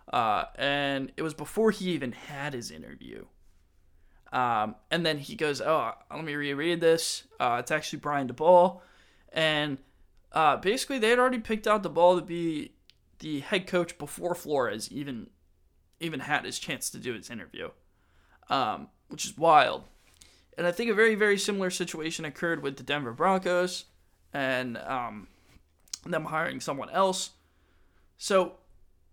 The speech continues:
just really interesting stuff. Uh, I, I hope it goes well for Brian Flores, and I love his commitment to, uh, this lawsuit because he said, uh, "I understand my coaching career is at risk, but, uh, there needs to be change," and I absolutely a hundred respect,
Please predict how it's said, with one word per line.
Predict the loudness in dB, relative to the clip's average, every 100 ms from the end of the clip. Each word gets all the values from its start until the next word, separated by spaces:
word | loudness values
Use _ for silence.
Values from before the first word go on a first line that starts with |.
| _ _ -14
just | -6 -4 -4 -8 -6
really | -4 -4
interesting | -4 -4 -4 -4 -6 -6 -6
stuff. | -4 2 4 4 0 -8
Uh, | -6 -6 -8
I, | -12 -16 -4 -2
I |
hope | 0 -2 -4
it |
goes | -4 -4 0
well | -2
for | 0 -4
Brian | -2 -2 -4
Flores, | -4 -4 -4
and | -4
I | -6
love | 0 0 2
his | -2 -4
commitment | -8 -8 -10 -8 -8 -4
to, | -2 -2 -4 -8 -2
uh, | -2 -2
this | -6 -8
lawsuit | -8 -6 -6 -4 -6
because | -8 -10 -12
he | -10
said, | -8 -8 -8 -18 -20 -20 0
uh, | 2 2 2
"I | 2
understand | 0 0 -2 0 0
my | -4
coaching | -4 -6 -4 -6
career | -6 -4 -2
is | -2
at | -4 -2
risk, | -4 -4 -4
but, | -4 -4 -4
uh, | -10
there | -8 -8
needs | -6 -6 -8
to |
be | -10
change," | -6 -4 -4 -4
and | -4
I | -2
absolutely | -2 -2 -4 -4 -4
a |
hundred | -6 -8 -6 -6
respect, | -8 -4 -2 -2 -8